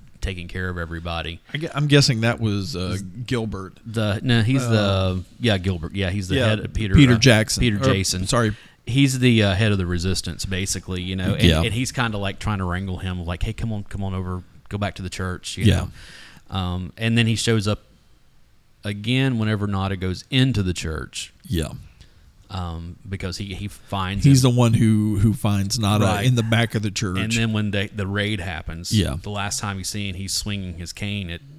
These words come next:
Speaker 1: blind, wildly at ple-, at these riot
Speaker 2: riot police
Speaker 1: Police
Speaker 2: who
Speaker 1: and
Speaker 2: showed up to basically bulldoze
Speaker 1: Right,
Speaker 2: the
Speaker 1: right.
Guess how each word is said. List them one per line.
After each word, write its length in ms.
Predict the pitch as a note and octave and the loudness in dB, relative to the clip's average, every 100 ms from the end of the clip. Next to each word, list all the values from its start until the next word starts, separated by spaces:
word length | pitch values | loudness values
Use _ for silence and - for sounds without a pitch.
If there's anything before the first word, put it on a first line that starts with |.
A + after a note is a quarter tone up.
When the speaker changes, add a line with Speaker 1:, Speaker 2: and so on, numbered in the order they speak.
| - | -16
Speaker 1:
blind, 640 | G#2+ G#2 G2+ G#2 - F#2 A2 - - | -12 -8 -6 -6 -10 -16 -16 -20 -14
wildly 640 | G2+ G#2+ G#2+ G#2 F#2 F2+ F2+ | -2 0 0 -2 -6 -8 -8
at 520 | F#2+ F#2 E2 D#2+ - | -6 -8 -10 -20 -16
ple-, 260 | A#2 E2+ | -14 -12
at 140 | F2+ F2 | -12 -12
these 320 | F2 E2+ - - | -12 -12 -14 -14
riot 460 | G#2 G2+ G2+ G2 - F2+ - - - | -10 -4 -2 -2 -4 -12 -20 -20 -6
Speaker 2:
riot 320 | A#2+ G#2+ F#2+ - | 0 2 2 2
police 300 | G2+ G2 F#2 | 2 2 0
Speaker 1:
Police 320 | G2 F#2+ - | 0 0 4
Speaker 2:
who 60 | C3+ | 4
Speaker 1:
and 80 | |
Speaker 2:
showed 260 | A#2+ C3 A2+ | 6 6 6
up 180 | A2+ - | 4 4
to 100 | A#2 | 2
basically 500 | B2 B2+ C#3 A2+ A2 | 4 4 4 2 0
bulldoze 920 | C3+ A#2+ A#2+ A2+ G#2 G#2 G2+ A2 A#2 | 6 8 8 4 2 2 0 -2 0
Speaker 1:
Right, 340 | A#2 F#2+ D#2 | 2 2 0
Speaker 2:
the 400 | A#2 G#2 G2 F#2+ G2 | 0 0 0 -2 -2
Speaker 1:
right. 320 | E2+ D#2 | -2 -4